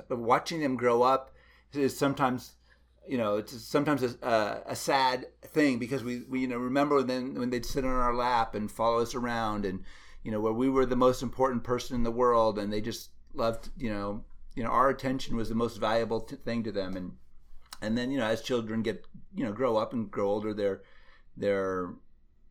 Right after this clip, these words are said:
they, they change, you know, their, their interests change, their priorities change and things like that. And, you know, I think, it, I think as a good parent, we've gotta be willing to, to let them grow. And I think, you know, the, the more you kind of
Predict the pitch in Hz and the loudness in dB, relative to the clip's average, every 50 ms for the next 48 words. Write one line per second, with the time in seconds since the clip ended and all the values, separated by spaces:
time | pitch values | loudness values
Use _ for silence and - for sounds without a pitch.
0 | - - - - - - - - - - - - 113 107 110 110 127 131 120 - | -20 -20 -20 -20 -20 -20 -20 -20 -20 -18 -10 -6 -4 -4 0 0 0 0 0 0
1 | 175 165 120 98 92 90 92 107 107 107 113 117 113 107 107 113 107 123 123 123 | 0 0 0 -2 -4 -6 -6 -4 -2 -2 0 0 2 0 0 0 -2 -2 -4 -4
2 | - 123 113 - - - 127 120 117 117 117 110 107 101 95 - 110 101 104 110 | -4 -4 -4 -4 -4 -4 -4 -2 -2 -2 -4 -4 -6 -8 -6 -4 0 0 2 4
3 | 113 113 113 117 107 - - - 110 107 107 107 110 110 107 110 107 98 - 113 | 4 2 2 0 -4 -6 -6 -6 -6 -4 -4 -6 -6 -8 -8 -10 -12 -10 -10 -8
4 | 110 110 107 101 98 113 101 98 104 - 110 101 92 - - _ - _ _ _ | -6 -4 -4 -4 -2 -2 -2 -2 -4 -4 -6 -8 -8 -12 -18 _ -20 _ _ _
5 | _ - 262 175 156 143 135 123 - 139 123 135 127 127 - 127 131 135 - 120 | _ -6 -4 -2 0 0 0 -2 -2 -2 0 0 0 0 0 -2 -4 -4 -6 -8
6 | 156 139 135 120 120 113 120 120 113 - 113 127 120 117 110 110 - 107 101 - | -6 -6 -4 -4 -2 -2 -2 -2 -2 -4 -6 -4 -4 -4 -4 -6 -10 -8 -4 -2
7 | 113 107 101 107 107 104 110 113 110 110 107 101 - - 104 98 92 90 - - | 0 0 0 -2 -4 -4 -4 -2 -2 -2 -4 -4 -4 -2 -2 -2 -2 -4 -6 -12
8 | _ _ _ _ _ _ _ _ _ _ - - 117 110 120 127 131 - - 120 | _ _ _ _ _ _ _ _ _ _ -10 -8 -2 0 0 0 0 0 -2 -4
9 | 107 101 98 95 104 95 87 85 90 90 98 104 110 110 - 156 135 - - 101 | -4 -4 -4 -4 -2 -2 -2 -2 -2 -4 -4 -4 -6 -6 -4 -6 -6 -6 -6 -6
10 | 135 127 120 113 117 123 - - 127 120 123 139 143 143 147 143 139 131 123 120 | -4 -4 -4 -6 -8 -12 -12 -10 -6 -4 -2 -2 0 0 0 0 0 0 -2 -2
11 | 117 - _ _ _ _ _ - 165 147 120 110 - | -6 -10 _ _ _ _ _ -4 -2 -2 -2 -2 -4